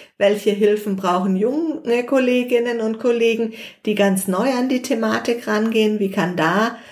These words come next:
ein roter Faden nochmal weiterlaufen. Aber bevor wir unser Konzept nicht umgesetzt haben, bleibt's uns jetzt nur übrig, euch neugierig drauf zu machen und wollen dann noch gar nicht so viel anderes zu erzählen. Aber dazu machen wir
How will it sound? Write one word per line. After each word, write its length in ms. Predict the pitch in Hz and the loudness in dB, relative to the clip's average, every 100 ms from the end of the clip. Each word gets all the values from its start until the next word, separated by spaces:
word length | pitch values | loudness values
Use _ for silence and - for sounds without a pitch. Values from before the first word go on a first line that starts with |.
| - - | -20 -4
ein 120 | 202 | -2
roter 380 | 190 202 202 190 | 0 0 0 -2
Faden 400 | 190 185 185 196 | -2 -2 0 0
nochmal 360 | 196 190 170 | 0 -2 -2
weiterlaufen. 840 | 175 196 240 262 202 208 220 226 226 - - - | 0 -2 -2 0 0 0 0 -2 -4 -10 -20 -10
Aber 240 | - 190 196 | -2 0 2
bevor 420 | 214 220 226 285 | 0 0 0 2
wir 260 | 277 254 | 2 0
unser 260 | 220 220 214 | 0 2 2
Konzept 560 | 214 202 - 214 214 208 | 0 -2 0 -2 -2 -4
nicht 220 | 185 - | -4 -2
umgesetzt 720 | 214 294 294 233 233 - - | -2 -2 0 0 -2 -4 -2
haben, 260 | 220 214 220 - - - _ | 0 0 -4 -12 -20 -20 _
bleibt's 340 | - 196 196 - | -2 -2 -2 -2
uns 200 | 214 214 | -2 0
jetzt 260 | 202 196 208 | 0 -2 2
nur 180 | 220 - | 2 2
übrig, 480 | 233 - 220 - | -2 0 0 2
euch 240 | - 196 202 | -2 -2 0
neugierig 640 | 185 202 247 226 208 - | 2 2 2 -2 -2 -4
drauf 380 | 254 202 226 - | 0 2 0 -4
zu 120 | - | -2
machen 440 | 208 190 262 233 214 | 0 0 0 -2 -4
und 520 | - 202 208 202 175 | -2 -2 -2 -4 0
wollen 240 | 208 220 | 2 2
dann 160 | 220 202 | 2 2
noch 140 | 202 | 0
gar 200 | 185 180 | 0 0
nicht 180 | 214 233 | 0 -2
so 100 | 196 | -4
viel 180 | 196 - | -2 -4
anderes 500 | - 202 208 202 196 - | 0 0 2 0 -2 -2
zu 120 | 196 | 0
erzählen. 640 | 185 185 208 220 262 269 - - - - - | 0 -4 0 2 2 0 -6 -16 -18 -12 -2
Aber 260 | 202 208 | 2 4
dazu 360 | 196 175 190 202 | 2 0 -2 0
machen 320 | 185 202 190 | 0 0 0
wir 280 | 190 196 | 2 2